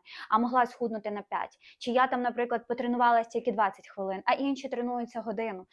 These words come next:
чи я заробляю тільки там тридцять тисяч гривень, інші заробляють там набагато більше. То ти й будеш в цьому залишатись. А якщо ти зміниш,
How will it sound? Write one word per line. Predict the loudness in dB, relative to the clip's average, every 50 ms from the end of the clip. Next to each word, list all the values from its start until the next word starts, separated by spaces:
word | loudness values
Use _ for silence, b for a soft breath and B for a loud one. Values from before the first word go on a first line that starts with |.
| B B B
чи | -2 0
я | 4 4 4 4
заробляю | 2 0 -2 0 4 4 4 4 4 2
тільки | -2 -6 -8 -8 -6
там | -4 -4 -4 0
тридцять | 2 2 2 2 0 -8 _
тисяч | -8 -8 -8 -8 -14 -16 -12
гривень, | -8 -6 -6 -6 -8 -12 B B B B
інші | -4 -4 -4 -4 -4 -6
заробляють | -6 -4 -4 -4 -2 0 2 2 2 2 0
там | -2 -6 -4 -4
набагато | -6 -6 -4 -2 -2 -2 -2 -2
більше. | -4 -2 -2 -2 -2 -4 -10 -16 _ _ _ _ _ _ _ _ _ _ _ -12
То | -6
ти | -2 -2 -2
й |
будеш | 0 0 0 0 0 -2 -6
в | -6
цьому | -4 -4 -4 -2
залишатись. | 0 0 -2 -2 -2 -6 -6 -6 -6 -6 -8 -14 -20 _ _ _ B B B B B
А | 2 2
якщо | 2 2 0 -2 -2
ти | 0 0
зміниш, | 0 0 0 0 0 0 -2 -4 -8 -12